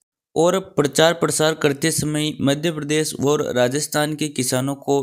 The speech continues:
ये बताया जा रहा है कि आप मध्य प्रदेश और राजस्थान में भी केडीएस सात सौ छब्बीस वैरायटी की आसानी से खेती कर सकते हो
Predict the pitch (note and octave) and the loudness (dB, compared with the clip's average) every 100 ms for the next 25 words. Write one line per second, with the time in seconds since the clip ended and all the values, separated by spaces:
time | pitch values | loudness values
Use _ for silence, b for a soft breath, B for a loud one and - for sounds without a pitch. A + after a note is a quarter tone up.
0 | - D3+ D3 B2 B2+ D3 D3 C#3 C#3 C#3+ | 0 -4 0 0 2 2 2 2 2 0
1 | C#3 C#3 D3 - B2+ C#3+ D3+ - E3 D#3+ | -2 -4 -4 -2 2 2 2 -2 -4 -4
2 | - C3+ D3+ D3+ D3 D3 D3+ - C3+ D3+ | -4 -2 -2 -2 -2 0 -2 -2 0 2
3 | D#3 - A2+ A#2+ B2 C#3 - C#3 D3 C#3 | 0 -2 0 2 0 -4 -2 -2 0 -4
4 | C#3+ D3+ C3 B2+ C3 C#3 C3 A#2+ C3+ C#3 | -4 -6 -2 0 0 0 0 0 -2 -4
5 | C3 C3+ C3 B2 B2 B2 B2+ B2 C#3 C3+ | -2 -2 -2 0 0 0 -4 -4 -2 -2
6 | A#2+ A#2+ B2+ B2+ C#3+ D3+ C#3+ - A#2+ D3+ | 0 0 0 -2 -4 -6 -8 -6 -6 -4
7 | C#3 C#3 C3+ C3+ C3+ C#3 C3+ | 0 0 0 -4 0 2 2